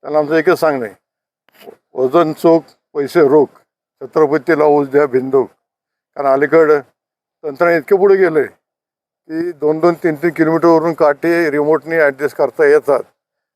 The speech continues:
बऱ्याच ठिकाणी काय पंप असतील, काही धान्याचे असतील,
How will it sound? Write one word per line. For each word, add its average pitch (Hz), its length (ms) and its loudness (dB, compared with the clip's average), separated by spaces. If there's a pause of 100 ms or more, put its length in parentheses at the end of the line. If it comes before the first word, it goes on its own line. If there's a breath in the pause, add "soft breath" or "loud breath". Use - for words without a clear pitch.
(140)
बऱ्याच 139 260 0
ठिकाणी 147 380 -2
काय 143 160 0
पंप 156 380 -2
असतील, 127 480 -6 (380)
काही 143 100 -14
धान्याचे 143 640 0
असतील, 123 440 -4